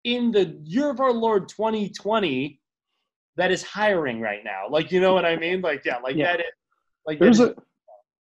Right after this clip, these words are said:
Speaker 2: there is a covid super spreader spot at, like, a Madame Tussauds. Yeah, yeah. In, like, Tallahassee.
Speaker 1: Yeah,
Speaker 2: Yeah.
Speaker 1: exactly.
Speaker 2: Yeah.
Speaker 1: God,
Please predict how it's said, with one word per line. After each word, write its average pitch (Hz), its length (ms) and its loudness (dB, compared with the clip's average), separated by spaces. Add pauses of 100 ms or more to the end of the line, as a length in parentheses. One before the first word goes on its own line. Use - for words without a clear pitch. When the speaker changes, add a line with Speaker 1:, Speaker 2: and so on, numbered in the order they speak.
(180)
Speaker 2:
there 180 260 4
is 190 200 2
a 165 200 2
covid 190 460 0
super 180 340 0
spreader 156 380 2
spot 135 440 0
at, 151 120 -4
like, 147 160 -2
a 147 40 -2
Madame 143 380 2
Tussauds. 131 720 -4 (240)
Yeah, 151 180 2 (440)
yeah. 147 160 -2 (960)
In, 180 180 8
like, 156 360 6
Tallahassee. 131 800 0 (280)
Speaker 1:
Yeah, - 160 -4 (160)
Speaker 2:
Yeah. 151 80 -8
Speaker 1:
exactly. - 300 -8 (680)
Speaker 2:
Yeah. 147 140 -2
Speaker 1:
God, - 340 -12